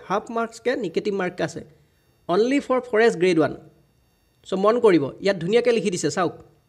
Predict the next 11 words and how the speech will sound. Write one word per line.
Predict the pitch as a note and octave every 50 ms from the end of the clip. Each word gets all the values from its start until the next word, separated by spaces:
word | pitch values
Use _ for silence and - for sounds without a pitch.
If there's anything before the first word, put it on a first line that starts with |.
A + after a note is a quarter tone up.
| _ -
"There | D3 D#3 F3+ G#3 A#3
will | A#3+ A#3 G3+ A#3
be | G#3
negative | F3+ D#3+ E3 G#3+ G#3+ A3+ A#3 A3+
marking, | A3 G#3+ A3 A3 A3 A#3+
half | D4 - - - F3 G#3 A3 -
marks | A#3 A#3+ A#3+ A#3+ - - - _ _ _ -
for | E3+ F#3+ C4+ - - - _ _ _ -
each | A#3+ C4+ - - -
wrong | G3+ G3 F#3+ F#3 E3+ D3+
answer।" | C#3 - C#3+